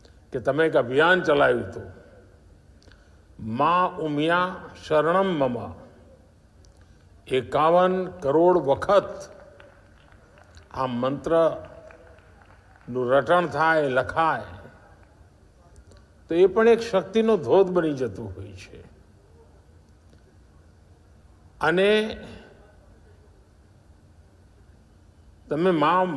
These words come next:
ઉમિયાના શરણે જઈને જનતા જનાર્દનની સેવાનો માર્ગ અપનાવ્યો છે.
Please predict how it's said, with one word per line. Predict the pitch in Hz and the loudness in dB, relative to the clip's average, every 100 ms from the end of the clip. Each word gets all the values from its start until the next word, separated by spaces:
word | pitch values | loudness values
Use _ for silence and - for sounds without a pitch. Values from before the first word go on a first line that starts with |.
| 151 - | -6 -4
ઉમિયાના | 143 143 170 196 190 | 0 2 4 4 0
શરણે | - 147 151 180 214 | -2 0 2 4 4
જઈને | 190 208 208 160 110 92 90 - - - - - - - - - - - _ _ - - - - _ 98 | 4 4 4 0 -4 -10 -16 -20 -20 -20 -20 -20 -20 -20 -20 -20 -20 -20 _ _ -20 -20 -20 -20 _ -8
જનતા | 104 151 165 196 202 | 0 0 2 2 2
જનાર્દનની | 165 156 175 180 185 208 214 220 | 2 2 4 2 2 2 4 2
સેવાનો | 220 180 185 208 226 | 2 2 4 4 4
માર્ગ | 220 180 160 | 2 2 0
અપનાવ્યો | 143 113 120 98 95 | -2 -4 -10 -10 -12
છે. | 92 - | -14 -18